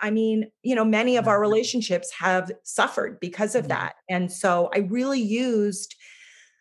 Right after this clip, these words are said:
Speaker 1: the things that you taught us, you know, watch those thoughts. Uh,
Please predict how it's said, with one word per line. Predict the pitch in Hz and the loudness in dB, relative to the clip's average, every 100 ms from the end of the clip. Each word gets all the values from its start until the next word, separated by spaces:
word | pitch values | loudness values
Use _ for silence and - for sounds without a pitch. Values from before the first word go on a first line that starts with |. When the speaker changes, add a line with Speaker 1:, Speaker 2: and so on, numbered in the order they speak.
| _ _ _ _ _ _ - | _ _ _ _ _ _ -2
Speaker 1:
the | |
things | 277 233 220 220 220 | 2 4 4 2 2
that | 196 | 2
you | 208 214 208 | 2 2 0
taught | - 233 247 - - | -2 -2 0 0 0
us, | 165 175 - - - - _ - 202 | 0 0 -4 -6 -8 -14 _ -8 0
you | 208 | 2
know, | 202 | 2
watch | 190 196 - - | 2 0 0 -2
those | 220 175 - - | -2 -2 -2 -6
thoughts. | 160 - - - - - - _ _ _ _ _ _ _ | -6 -6 -8 -10 -10 -12 -16 _ _ _ _ _ _ _
Uh, | - | -10